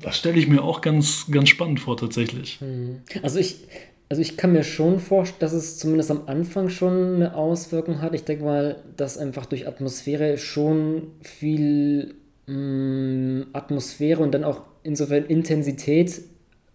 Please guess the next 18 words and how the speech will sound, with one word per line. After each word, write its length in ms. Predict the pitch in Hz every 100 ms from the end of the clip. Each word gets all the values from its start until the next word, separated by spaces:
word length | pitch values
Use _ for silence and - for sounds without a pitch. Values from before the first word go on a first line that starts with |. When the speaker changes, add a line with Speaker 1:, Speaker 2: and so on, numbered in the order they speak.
| _ _ _
Speaker 2:
vermittelt 560 | - 151 165 175 170
werden 260 | 160 160 160
kann 240 | - 160
einem 260 | 147 147 156
Spieler 380 | 156 - 160 160
gegenüber, 500 | 160 160 156 156 156
dass 180 | 143
es 140 | 143 -
da 260 | 139 143 - - -
zumindest 520 | - 147 151 147 - - _ _ _ _
im 80 | 147
ersten 380 | 143 160 160 180
Spiel 260 | - 180
vielleicht, 420 | 175 170 165 165 151
aber 380 | 147 143 143 - - - _ _ _ -
ich 160 | -
denk-, 380 | - 147 156 -
oder 320 | 143 135 127